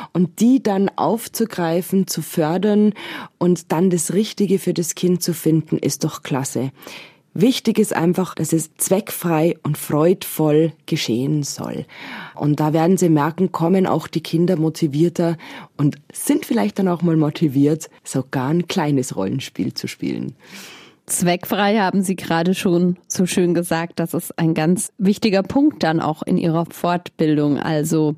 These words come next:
Speaker 2: nicht von vornherein gleich wieder drauf zu achten, was lernt das Kind da eigentlich?
Speaker 1: Genau so ist es. Denn egal, was das Kind im Kindergarten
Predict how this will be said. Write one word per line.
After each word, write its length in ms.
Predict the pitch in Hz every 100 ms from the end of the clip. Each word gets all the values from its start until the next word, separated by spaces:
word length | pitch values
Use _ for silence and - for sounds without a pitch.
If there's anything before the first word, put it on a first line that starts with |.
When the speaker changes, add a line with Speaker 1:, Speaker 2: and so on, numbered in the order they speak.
| -
Speaker 2:
nicht 360 | 185 214 -
von 160 | - 202
vornherein 500 | 190 165 185 180 170
gleich 340 | 170 151 170
wieder 180 | 175 170
drauf 320 | 170 - 160
zu 160 | - -
achten, 460 | 226 - - 175 151
was 380 | 165 214 - -
lernt 400 | 147 - 160 -
das 240 | 147 -
Kind 320 | - 143 -
da 140 | 165 -
eigentlich? 560 | 143 - 139 139 - - - - - - -
Speaker 1:
Genau 340 | - 202 170 190
so 140 | 180
ist 280 | - 165 -
es. 280 | 156 151 - - -
Denn 160 | 170 180
egal, 600 | - 180 190 175 220 175
was 240 | 165 202
das 220 | - 190 -
Kind 320 | 196 196 -
im 180 | 175 170
Kindergarten 880 | - 190 185 165 151 156 160 156